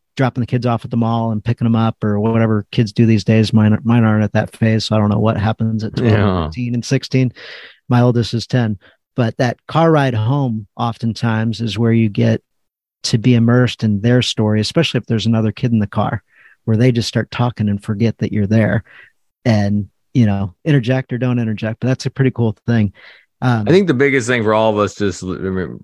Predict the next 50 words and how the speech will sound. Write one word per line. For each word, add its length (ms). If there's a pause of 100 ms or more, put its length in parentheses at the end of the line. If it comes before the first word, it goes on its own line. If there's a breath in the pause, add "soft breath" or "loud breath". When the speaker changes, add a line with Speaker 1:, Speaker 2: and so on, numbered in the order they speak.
Speaker 2:
be 100
reminded 480
of 180
is 240
our 160
kids 280
are 60
beat 240
up 120
all 140
day 160
long. 280 (720)
You 80
know, 180
those 280
that 120
are 120
old 200
enough 180
to 60
look 120
at 80
social 300
media, 520
their, 340
their, 460 (720)
their 180
mind 300
plays, 440
you 80
know, 100
comparison 500
tricks 260
on 140
them 160
just 160
like 120
ours 240
does. 340
I 40
mean, 220
they're, 140
they're 180
looking, 400
they're 160
seeing 320
what 160
their 220
other 180
kids' 560